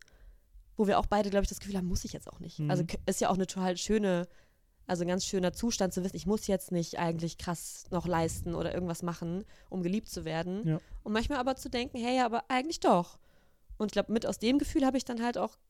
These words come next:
Speaker 1: so mich Annika noch mal mehr genähert, weil ich wusste, hä, ich will da Teil von sein.
Speaker 2: Ja.
Speaker 1: Es ist mir so, so wichtig, wie es dir geht, wie es euch geht, wer sie ist.
Speaker 2: Voll.
Speaker 1: Ja, und
Speaker 2: Und
Speaker 1: dann war's super.
Speaker 2: Ja.
Speaker 1: <laughs> Ja.
Speaker 2: Und das ist für mich natürlich auch mega schön, wie,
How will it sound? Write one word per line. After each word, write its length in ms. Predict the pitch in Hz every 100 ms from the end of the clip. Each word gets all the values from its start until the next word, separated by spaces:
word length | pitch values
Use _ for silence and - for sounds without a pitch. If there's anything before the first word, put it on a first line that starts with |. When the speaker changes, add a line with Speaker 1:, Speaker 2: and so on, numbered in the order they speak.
| _ -
Speaker 1:
so 540 | 226 214 214 214 202
mich 200 | - 208
Annika 280 | - 233 202
noch 140 | 175 170
mal 100 | 175
mehr 160 | 170
genähert, 360 | 165 170 165 170
weil 120 | 185
ich 140 | 180
wusste, 220 | 208 - 208
hä, 260 | 202 254 269 - - - -
ich 140 | 214
will 120 | 262 440
da 60 | 427
Teil 260 | - 196
von 180 | 180 180
sein. 440 | 165 156 156 165 196
Speaker 2:
Ja. 180 | 170 156 - - - -
Speaker 1:
Es 100 | 226
ist 100 | 262
mir 120 | 262
so, 300 | 214 294 320
so 220 | 262 262
wichtig, 500 | 254 277 - 226 247
wie 40 | 214
es 100 | -
dir 180 | 233 233
geht, 180 | 226
wie 60 | 214
es 100 | 208
euch 240 | 214 240
geht, 140 | - 202
wer 160 | 214 214
sie 140 | 208
ist. 420 | - 254 - - - - - - - - -
Speaker 2:
Voll. 220 | 165 160 - - - - - - -
Speaker 1:
Ja, 240 | 233 220
und 120 | -
Speaker 2:
Und 80 | 185
Speaker 1:
dann 380 | 170 202 226 233 - - - - - - - _ _ _
war's 220 | - 226 -
super. 200 | - - 480 - - - - - 311
Speaker 2:
Ja. 180 | 269 262
Speaker 1:
<laughs> 300 | 269 - -
Ja. 220 | 320 302 359 -
Speaker 2:
Und 100 | 156
das 100 | 147
ist 120 | 160 -
für 100 | 156
mich 180 | 160
natürlich 260 | 147 127 127
auch 80 | 123
mega 300 | 127 135 127
schön, 420 | - 135 135 156
wie, 240 | 139 131